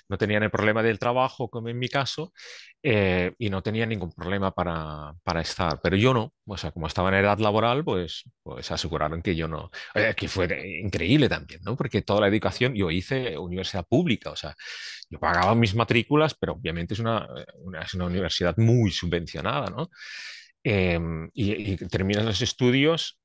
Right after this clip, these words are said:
eh, tenía buenas notas, tenía matrículas y, y te-, y tenía hasta trabajo,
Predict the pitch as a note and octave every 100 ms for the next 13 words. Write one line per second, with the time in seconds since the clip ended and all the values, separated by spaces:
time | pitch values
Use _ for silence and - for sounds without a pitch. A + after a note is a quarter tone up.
0 | _ - F#2+ D#2 - E2+ E2 D#2+ D2+ -
1 | G2 - A2 G2+ D2+ D2+ - G#2+ G2+ A2
2 | G#2+ F#2+ D#2+ - F2+ - - G#2 A2+ D3+
3 | - A#2+ F#2+ C#3+ - - -